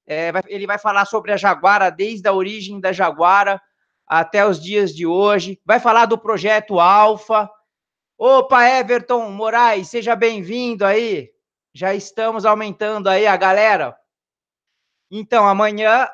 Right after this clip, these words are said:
o Altemar Domingos vai falar um monte de coisa legal. Dentre elas, ele vai dar dicas de como cria super-heróis, que eu assisti numa palestra que ele fez lá em São Paulo, no lançamento da H Q da Alfa,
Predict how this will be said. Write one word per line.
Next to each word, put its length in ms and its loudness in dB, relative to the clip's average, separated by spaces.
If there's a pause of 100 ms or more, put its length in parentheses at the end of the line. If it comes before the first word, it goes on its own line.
o 120 -2
Altemar 520 0
Domingos 580 -6
vai 180 -2
falar 280 2
um 40 0
monte 240 -8
de 100 -12
coisa 280 0
legal. 540 2
Dentre 440 -6
elas, 380 2
ele 220 -6
vai 280 2
dar 200 -2
dicas 580 -4
de 260 -14 (120)
como 580 0
cria 240 -4
super-heróis, 960 0 (540)
que 320 -6
eu 140 2
assisti 560 -2
numa 240 -2
palestra 640 0
que 140 -12
ele 140 -6
fez 300 -6
lá 120 -6
em 80 -10
São 240 -4
Paulo, 540 2
no 100 -12
lançamento 580 -6
da 120 -4
H 180 -4
Q 160 -8
da 120 0
Alfa, 500 2